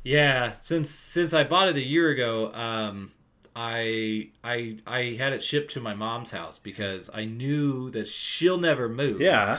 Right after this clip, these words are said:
Speaker 1: <laughs> any-, anywhere. But I, I had an inkling that I pro-, I probably would, and I was right. I, I have moved, so I was, I'm, I'm glad that I had it sent there.
Speaker 2: Nice.
Speaker 1: So I'm, I'm just gonna come into town tomorrow and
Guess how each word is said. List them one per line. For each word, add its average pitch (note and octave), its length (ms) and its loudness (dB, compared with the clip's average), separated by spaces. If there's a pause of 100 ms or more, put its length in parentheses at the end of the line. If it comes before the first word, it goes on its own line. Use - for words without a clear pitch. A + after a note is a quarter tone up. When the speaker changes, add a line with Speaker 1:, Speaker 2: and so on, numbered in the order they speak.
(160)
Speaker 1:
<laughs> - 160 -20
any-, C3 260 -4
anywhere. G#2 500 -2 (480)
But B2+ 200 0
I, C3 420 0 (180)
I B2+ 160 0
had D3+ 180 4
an C3+ 140 -2
inkling C3+ 400 -4
that A2 100 -2
I A2 140 0
pro-, G#2 160 -4
I A2 80 0
probably A2 300 -2
would, F2+ 380 -10
and A2+ 280 -8 (580)
I A#2+ 100 -4
was B2+ 120 -2
right. D3 200 4 (520)
I, G2+ 180 -6
I G2 120 -4
have A2 180 -4
moved, A#2 280 -6
so F#2+ 360 -6
I F#2+ 160 -10
was, F#2 400 -12
I'm, G2 200 -10
I'm F#2+ 260 -12 (200)
glad G#2 300 -6
that G2+ 100 -8
I F#2 200 -8 (880)
had A2+ 140 -4
it F2+ 80 -8
sent G2 220 -12
there. A2 100 -6 (200)
Speaker 2:
Nice. G2+ 100 -6
Speaker 1:
So F#2+ 100 -6
I'm, G2 300 -8
I'm G2+ 100 -12
just G2+ 140 -14
gonna A2+ 180 -6
come B2+ 200 -6
into B2 100 -8
town C3 220 -4
tomorrow C#3 420 0
and C#3+ 260 -2